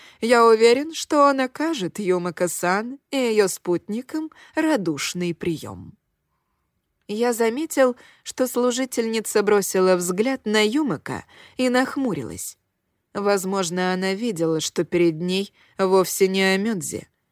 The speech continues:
и не человек с волшебными способностями. Но она не стала поправлять аристократа.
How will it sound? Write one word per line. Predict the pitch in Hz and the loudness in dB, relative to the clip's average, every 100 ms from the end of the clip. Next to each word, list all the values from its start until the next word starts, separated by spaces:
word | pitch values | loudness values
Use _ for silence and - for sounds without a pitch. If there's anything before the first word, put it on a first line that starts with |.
| _ - | _ 0
и | 220 | 2
не | 233 | 0
человек | 226 254 247 262 269 170 | 0 2 2 2 0 -2
с | - | -2
волшебными | 165 170 165 180 160 170 175 | 2 2 4 2 2 0 -2
способностями. | 175 - 190 - 196 151 135 - 113 - - _ _ _ _ _ _ _ - | -4 -2 -4 0 -2 -2 -10 -12 -14 -16 -18 _ _ _ _ _ _ _ -4
Но | 247 262 | 2 2
она | 277 | 2
не | 339 359 | -2 -4
стала | - 214 185 175 | 0 2 4 2
поправлять | 165 180 180 175 175 190 - | 0 -2 0 0 0 0 0
аристократа. | 190 180 214 - 175 - - | 0 0 -2 -4 -8 -10 -14